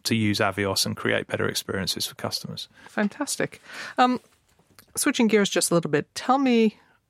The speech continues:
Speaker 2: if there's an innovation out there that you wish you'd been part of.
Speaker 1: I think the obvious ones are that people draw out are things like the smartphone, the, you know, the, the big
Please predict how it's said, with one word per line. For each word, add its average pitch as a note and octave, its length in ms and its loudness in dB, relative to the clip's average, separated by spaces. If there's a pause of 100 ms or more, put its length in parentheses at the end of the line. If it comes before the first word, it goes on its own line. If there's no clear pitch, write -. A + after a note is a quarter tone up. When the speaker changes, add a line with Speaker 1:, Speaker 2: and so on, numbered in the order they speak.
(220)
Speaker 2:
if G#3 160 0
there's F3+ 300 2
an E3 240 2
innovation E3 520 4
out C3+ 200 0
there C3+ 220 2
that C#3+ 120 0
you D#3+ 140 4
wish D3+ 280 0
you'd C#3 140 0
been C3+ 320 0
part C#3 240 0
of. B2 300 -2 (320)
Speaker 1:
I D#3+ 80 2
think G#3+ 220 2
the E3 100 6
obvious D3+ 420 6
ones A#2 300 2
are A2+ 380 4 (880)
that C3+ 160 0
people B2 260 2
draw A#2 200 2
out A2 200 2
are - 20 -12
things A2 240 -2
like A2 180 0
the - 80 -8
smartphone, G#2+ 840 0
the, A#2 60 0
you A#2 100 2
know, A2+ 120 2
the, A#2 220 -2
the C#3+ 80 2
big C#3+ 280 2